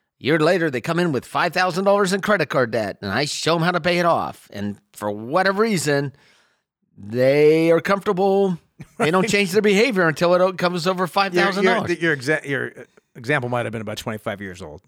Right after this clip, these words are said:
Speaker 2: 'cause it probably maybe fifty thousand dollars in
Speaker 1: Okay.
Speaker 2: consumer debt of some
Speaker 1: Okay.
Speaker 2: sort, right?
Speaker 1: Okay. <laughs> Right. I am an old guy.
Speaker 2: <laughs>
Speaker 1: But it's, um, so inflation continues, and the Fed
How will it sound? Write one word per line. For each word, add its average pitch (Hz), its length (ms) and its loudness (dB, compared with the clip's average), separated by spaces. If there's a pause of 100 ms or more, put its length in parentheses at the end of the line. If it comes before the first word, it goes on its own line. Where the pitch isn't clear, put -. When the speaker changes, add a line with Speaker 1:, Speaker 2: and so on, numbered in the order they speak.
(120)
Speaker 2:
'cause 175 140 -2
it 220 120 2 (300)
probably 262 220 2
maybe 180 340 0
fifty 151 380 -4
thousand 135 340 -4
dollars 131 420 2
in 196 80 0
Speaker 1:
Okay. 156 120 2
Speaker 2:
consumer 147 320 0
debt 120 240 -2
of 123 80 -6
some 247 160 2
Speaker 1:
Okay. 175 240 0
Speaker 2:
sort, - 120 -6
right? 151 140 -2
Speaker 1:
Okay. 175 640 -2
<laughs> - 80 -10
Right. 175 240 0
I 185 100 0
am 196 180 0
an 165 100 0
old 160 240 0
guy. 120 280 -2 (840)
Speaker 2:
<laughs> 269 60 0 (800)
Speaker 1:
But 135 200 0
it's, 127 280 -4
um, 104 260 -2 (720)
so 180 300 -6
inflation 165 480 -4
continues, 190 580 -6
and 135 100 -8
the 120 60 -6
Fed 139 400 -8